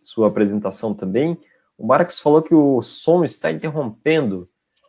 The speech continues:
É, pessoal, só dá um feedback aí se realmente o som está ruim. Eu estou ouvindo super bem a Naomi, talvez seja o meu, não sei. Então, se puder dar o feedback, se todos estão ouvindo bem,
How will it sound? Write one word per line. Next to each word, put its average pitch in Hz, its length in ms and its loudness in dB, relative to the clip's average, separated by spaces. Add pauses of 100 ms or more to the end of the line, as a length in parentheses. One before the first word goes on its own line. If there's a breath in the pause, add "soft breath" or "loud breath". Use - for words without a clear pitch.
(200)
É, 117 360 2
pessoal, 147 380 0
só 117 280 0
dá 143 120 0
um 160 80 -2
feedback 139 580 2
aí 120 280 0
se - 180 -6
realmente 127 420 -4
o 117 140 -2
som 131 300 -4
está 127 240 -4
ruim. 139 500 -4
Eu 151 200 2
estou 175 260 2
ouvindo 165 260 2
super 196 340 -4
bem 151 200 0
a 160 60 0
Naomi, 131 500 0 (280)
talvez 123 340 2
seja 147 220 2
o 175 60 2
meu, 127 280 4
não 110 280 4
sei. 98 460 -2 (280 soft breath)
Então, 131 520 0
se 131 180 -8
puder 123 260 2
dar 131 120 6
o 123 40 2
feedback, 120 460 0
se - 180 -14
todos 120 260 -2
estão 117 180 -2
ouvindo 113 320 -2
bem, 120 300 0